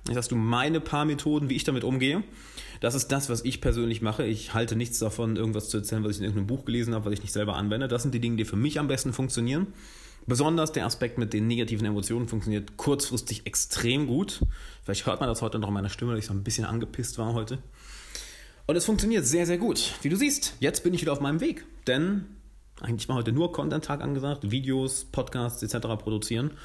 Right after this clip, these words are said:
Und siehe da, ich, es, es ist fast sieben Uhr <laughs> abends, den ganzen Tag reaktive Dinge gemacht.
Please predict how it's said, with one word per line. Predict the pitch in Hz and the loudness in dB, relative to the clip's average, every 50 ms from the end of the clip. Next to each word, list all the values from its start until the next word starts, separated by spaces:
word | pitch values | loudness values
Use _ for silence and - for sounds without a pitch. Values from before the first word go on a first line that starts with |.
| - - - - - - | -16 -16 -16 -16 -8 -4
Und | 113 110 | -2 0
siehe | 101 110 110 104 | 2 2 2 2
da, | 95 107 147 196 | 0 0 0 0
ich, | 175 - - | -2 -2 -4
es, | 117 - - - - - - - 113 | -6 -6 -6 -6 -6 -8 -8 -10 -8
es | - 113 | -6 -4
ist | 117 110 | -4 -4
fast | - - 151 139 - - | -4 -4 -4 -4 -4 -2
sieben | 131 123 139 131 127 107 | -2 0 0 2 2 2
Uhr | 113 139 196 226 - - - - | 0 0 0 -2 -4 -8 -10 -10
<laughs> | - - - - - | -12 -14 -12 -12 -8
abends, | - 95 95 101 135 185 - - - - - - - - - - - | -4 -2 0 2 2 0 0 -2 -8 -10 -14 -16 -16 -16 -16 -10 -4
den | - 95 | -2 -2
ganzen | 101 120 120 160 165 | 0 0 -2 -2 -2
Tag | - 180 180 - - - 107 - - | -2 -2 -4 -4 -6 -10 -8 -6 -6
reaktive | 110 - 123 139 139 139 139 - - 139 131 131 | -2 0 2 2 0 0 -2 -2 -2 0 0 0
Dinge | 117 123 123 131 127 | 0 0 0 0 0
gemacht. | 120 113 127 - - - - | 0 0 0 -2 -2 -6 -12